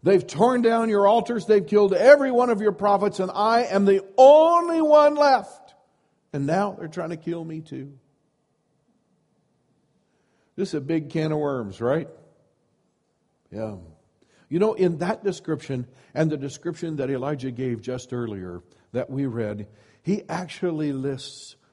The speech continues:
just lays them out, the five components of depression. Everyone I've ever talked to, even my own episodes of depression,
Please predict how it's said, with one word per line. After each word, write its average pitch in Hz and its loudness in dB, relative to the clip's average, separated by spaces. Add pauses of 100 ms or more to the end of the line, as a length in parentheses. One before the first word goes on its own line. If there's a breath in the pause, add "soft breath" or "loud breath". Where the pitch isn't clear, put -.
(460)
just 160 -8
lays 143 -6
them 156 -4
out, 131 -10
the 131 -12
five 135 -8 (520)
components 127 -12 (260)
of 117 -18
depression. 117 -12
Everyone 165 -4
I've 156 -6
ever 165 -8
talked 156 -10
to, 156 -10 (540 soft breath)
even 143 -4
my 160 -4
own 160 -4
episodes 139 -8
of 127 -8
depression, 120 -10